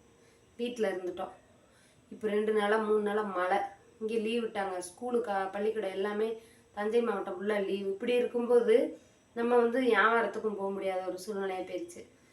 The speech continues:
அ, என்ன செய்ய சொல்லுங்க? இந்த சம்பளத்தை நம்பி எதிர்பார்த்துட்டு இருந்தேன். ரொம்ப வந்து, ரொம்ப கம்மியா இருக்குங்க, இருபது தான் வந்திருக்கு. ஒரு முப்பது, நாற்பது, ஒரு நாற்பது கிட்ட இருந்தாலும்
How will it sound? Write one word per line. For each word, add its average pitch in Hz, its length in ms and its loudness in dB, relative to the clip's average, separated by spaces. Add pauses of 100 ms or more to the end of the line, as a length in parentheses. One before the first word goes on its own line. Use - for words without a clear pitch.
(400)
அ, - 20 -8
என்ன 214 360 0
செய்ய 196 300 0
சொல்லுங்க? 185 480 -4 (280)
இந்த 196 260 -4
சம்பளத்தை 202 400 -2
நம்பி 202 300 2
எதிர்பார்த்துட்டு 190 460 -4
இருந்தேன். 180 520 -6 (960)
ரொம்ப 233 480 2
வந்து, 202 500 2
ரொம்ப 277 360 4
கம்மியா 226 320 6
இருக்குங்க, 190 260 -6
இருபது 262 340 2
தான் 254 140 2
வந்திருக்கு. 190 460 -4 (800)
ஒரு 240 560 4
முப்பது, 226 380 4
நாற்பது, 247 460 4
ஒரு 196 100 2
நாற்பது 262 480 6
கிட்ட 294 220 6
இருந்தாலும் 220 580 2